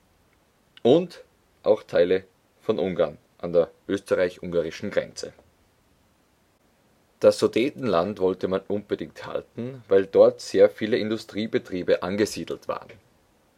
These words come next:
Besonders die reichhaltigen Kohlevorkommen waren wichtig, um die Energieversorgung des Landes aufrechthalten zu können.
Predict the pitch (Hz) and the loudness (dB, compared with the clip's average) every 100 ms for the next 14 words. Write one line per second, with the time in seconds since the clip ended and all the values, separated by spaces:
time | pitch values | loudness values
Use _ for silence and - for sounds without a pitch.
0 | _ _ _ _ _ _ _ 104 123 143 | _ _ _ _ _ _ _ 0 2 2
1 | 156 120 101 110 120 110 101 98 87 - | 2 0 2 2 2 0 0 -2 -10 0
2 | 127 165 127 - 82 - 101 113 90 85 | 4 6 4 2 0 2 0 0 -2 -2
3 | 82 110 120 - 151 - 110 107 95 87 | -4 -8 -6 -6 -6 -4 -2 0 0 -2
4 | - 139 143 135 113 104 92 87 90 98 | -4 -4 2 6 6 4 -6 -6 -4 -2
5 | 101 - - 98 104 85 _ _ _ - | -4 -2 0 2 0 -4 _ _ _ -8
6 | 73 73 90 78 - - - | -6 -6 -8 -12 -10 -10 -10